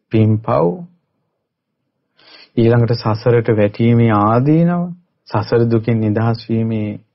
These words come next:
ආනිසංස විමසනවා. බුදු කෙනෙක් පහළ වීමේ දු-, දුර්ලභ බව,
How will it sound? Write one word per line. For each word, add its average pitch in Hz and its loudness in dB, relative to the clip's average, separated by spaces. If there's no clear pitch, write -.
ආනිසංස 127 0
විමසනවා. 113 -4
බුදු 123 2
කෙනෙක් 127 0
පහළ 117 0
වීමේ 113 0
දු-, 104 -4
දුර්ලභ 113 0
බව, 90 0